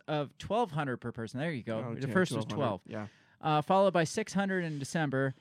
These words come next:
Speaker 1: and additional payments of up to fourteen hundred per person were included in the one point nine trillion stimulus package passed along party lines earlier this year. In the latest request, senators cite wide support for additional stimulus checks. Listen to this.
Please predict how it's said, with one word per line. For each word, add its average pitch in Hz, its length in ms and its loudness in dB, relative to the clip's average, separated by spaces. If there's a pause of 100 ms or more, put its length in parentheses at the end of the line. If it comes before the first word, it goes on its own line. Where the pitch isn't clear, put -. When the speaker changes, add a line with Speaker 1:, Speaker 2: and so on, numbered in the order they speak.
(180)
Speaker 1:
and 151 80 0
additional 190 420 0
payments 170 420 -4
of 147 140 -4
up 156 200 -2
to 156 100 -4
fourteen 196 460 -4
hundred 143 260 -2
per 135 160 -6
person 135 340 -4
were 127 140 -2
included 135 520 -2
in - 140 -4
the 131 80 -2
one 156 180 -2
point 151 280 -6
nine 143 280 -4
trillion 139 420 -8
stimulus 131 420 -8
package 135 460 -6
passed 208 360 -4
along 147 360 -4
party 131 340 -4
lines 110 360 -6
earlier 117 420 -2
this 123 200 -10
year. 190 260 -2 (1300)
In 175 60 -2
the 202 100 -2
latest 254 320 0
request, 185 640 0
senators 180 640 -2
cite 156 380 -2 (120)
wide 202 300 2
support - 580 -2
for 147 240 -2
additional 165 480 -4
stimulus 165 540 -6
checks. - 400 -10
Listen 269 300 0
to 208 100 2
this. - 560 -2